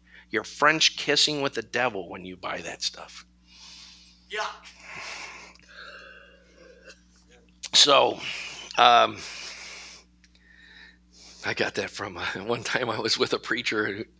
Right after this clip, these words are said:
Speaker 1: who was talking to this guy who was a really, really severe alcoholic, and he was drinking his vodka while he's <laughs> talking to this preacher.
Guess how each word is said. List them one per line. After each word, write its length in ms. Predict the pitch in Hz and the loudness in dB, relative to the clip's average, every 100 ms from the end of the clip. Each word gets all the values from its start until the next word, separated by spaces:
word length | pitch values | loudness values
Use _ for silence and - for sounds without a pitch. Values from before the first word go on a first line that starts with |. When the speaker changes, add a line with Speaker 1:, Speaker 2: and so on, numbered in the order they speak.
| - - | -20 -8
Speaker 1:
who 80 | - | -2
was 100 | 113 | 2
talking 320 | - 117 110 | 4 4 2
to 60 | 107 | -2
this 200 | 104 98 | -2 -2
guy 240 | 110 110 | 0 0
who 120 | 104 | 0
was 140 | 101 95 | -2 -4
a 80 | 95 | -4
really, 420 | 98 127 120 110 | 0 4 4 2
really 260 | 101 98 | -2 0
severe 340 | 98 95 107 104 | 0 0 -2 -2
alcoholic, 720 | 98 98 95 104 101 95 - | -2 -4 -4 -4 -4 -8 -14
and 200 | 92 90 - - - - | -18 -18 -20 -20 -20 -10
he 100 | 104 | -2
was 160 | 107 | -2
drinking 380 | - 120 123 104 | 2 0 0 -2
his 200 | 107 98 | -4 -4
vodka 460 | - 110 110 - 95 | -2 0 -2 -4 -8
while 160 | 98 | -8
he's 160 | 101 110 | -6 -4
<laughs> 100 | - | 0
talking 240 | 139 - 160 | -2 -2 -4
to 60 | |
this 160 | 208 - | -2 -2
preacher. 440 | - 180 160 - | 0 0 0 -4